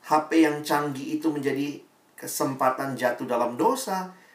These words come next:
menikmati dosa, mendownload hal-hal yang tidak perlu ada di dalam H P itu. Sehingga ini keterikatan yang akhirnya membuat kita mencari kepuasan lain selain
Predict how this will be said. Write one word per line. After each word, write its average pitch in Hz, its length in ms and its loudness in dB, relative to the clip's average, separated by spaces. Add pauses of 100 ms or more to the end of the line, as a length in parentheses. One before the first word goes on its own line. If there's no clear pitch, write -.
(240)
menikmati 131 720 -2
dosa, 208 440 0
mendownload 123 760 2
hal-hal 127 400 4
yang 120 160 -4
tidak 127 400 -4
perlu 160 320 0
ada 127 160 0
di 123 80 -6
dalam 120 320 -2
H 117 240 -4
P 127 80 -6
itu. 202 480 -6 (560)
Sehingga 226 320 2
ini 240 320 -2 (480)
keterikatan 226 720 6
yang 196 320 2
akhirnya 190 640 4
membuat 185 480 2
kita 202 240 0
mencari 220 560 2
kepuasan 208 720 4
lain 214 480 4 (320)
selain 214 480 6